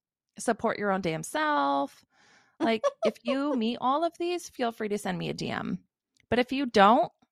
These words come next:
Speaker 1: don't bother. Just join my O F and support me.
Speaker 2: Yeah.
Speaker 1: Um, I feel like we're so sidetracked. We were
Speaker 2: No,
Speaker 1: talking
Speaker 2: there's
Speaker 1: about
Speaker 2: just a
Speaker 1: thruples.
Speaker 2: Yeah, there's just a lot to talk about, that's all.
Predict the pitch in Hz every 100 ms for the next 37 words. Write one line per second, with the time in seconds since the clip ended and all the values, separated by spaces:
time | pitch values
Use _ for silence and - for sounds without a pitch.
0 | _ _ _ _ 170 160 - - - -
1 | - 180 - 170 165 156 147 156 151 151
2 | - 147 151 - 160 - 147 - 127 156
3 | _ _ _ _ _ _ _ _ _ _
4 | 196 - 254 226 - - _ - 220 208
5 | 202 202 196 190 196 _ - 208 254 320
6 | 208 196 - 185 180 - 202 226 - 160
7 | - _ - _ _ _ _ _ _ _
8 | _ _ _ _ _ _ - - 226 320
9 | 302 208 247 - 196 165 - 175 180 -
10 | _ _ _ _ - 226 202 185 190 -
11 | 220 - 190 180 175 - 180 226 185 -
12 | 175 - 170 190